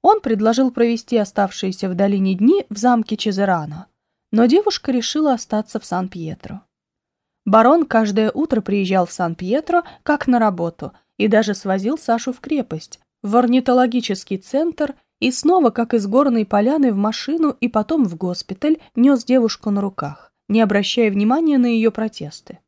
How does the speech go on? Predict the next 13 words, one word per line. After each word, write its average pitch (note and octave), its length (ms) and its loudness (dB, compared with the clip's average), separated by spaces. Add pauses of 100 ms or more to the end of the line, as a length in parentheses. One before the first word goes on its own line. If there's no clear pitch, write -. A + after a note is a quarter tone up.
(920)
Встреча B3 520 2
с F#3+ 80 -6
Бубба G3+ 520 2 (220)
была B3 460 6
эмоциональной. F#3 1000 -4 (380)
Саша D4 360 -2
не C#4 140 4
знала, B3 480 0
как A3+ 240 -2
отблагодарить G#3 680 -2
сову G#3+ 340 -2
за A3 140 -2
спасение, F3 760 -6